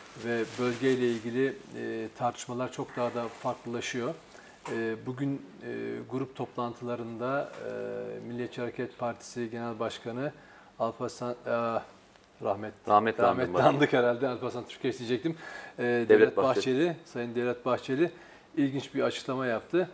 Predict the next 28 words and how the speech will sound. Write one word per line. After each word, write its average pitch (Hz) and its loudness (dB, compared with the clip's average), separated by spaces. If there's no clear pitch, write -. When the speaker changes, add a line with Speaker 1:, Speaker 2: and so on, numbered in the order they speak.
Speaker 1:
ve 127 2
"Türk 143 -4
ordusu 135 2
Şam'a 143 0
girmeye 127 2
hazır 135 4
olmalı, 120 2
planlarını 135 -2
ona 131 0
göre 127 4
yapmalı." 113 0
dedi. 117 0
Tabii 135 0
yani 131 4
ben 160 8
şok. - 4
Yani 110 -14
onu 113 -4
deyince 120 4
ben 123 4
şok 120 -4
oldum. 120 -2
Şam'a 143 0
girmek 139 0
ne 131 0
demek? 117 0
Yani 107 -6
bir, 117 -2